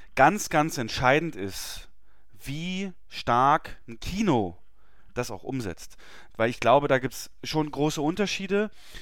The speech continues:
und, äh, bin mir sicher, allein schon auf der Angestelltenstruktur, die wir eben beschäftigen,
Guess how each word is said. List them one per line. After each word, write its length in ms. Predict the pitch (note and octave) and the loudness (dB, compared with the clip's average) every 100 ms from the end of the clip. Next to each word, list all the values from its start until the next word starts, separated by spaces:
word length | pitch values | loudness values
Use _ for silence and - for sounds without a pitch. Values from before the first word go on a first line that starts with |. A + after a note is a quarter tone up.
| - - | -12 -2
und, 400 | C3 C3 C3 - | 0 2 0 0
äh, 240 | B2 B2+ | 2 2
bin 160 | B2+ C3+ | 2 0
mir 140 | C#3 | 0
sicher, 560 | A#2+ D3 D#3 C#3+ C3+ B2 - - - - - | -2 -2 2 4 4 2 -6 -16 -18 -16 -4
allein 300 | A#2+ A2 A#2+ | 0 2 2
schon 140 | - | 0
auf 160 | A2+ - | -2 -2
der 180 | A2+ G#2 | -2 0
Angestelltenstruktur, 1000 | G2+ G2+ C#3+ - A#2+ A#2 - A#2+ - A#2 | 0 0 -2 -2 -2 -4 -10 -10 -6 -4
die 140 | A2+ | -4
wir 140 | A2+ | -4
eben 100 | A2 | -4
beschäftigen, 600 | A2+ - A#2 - A#2+ A#2+ | -4 -6 -6 -6 -8 -6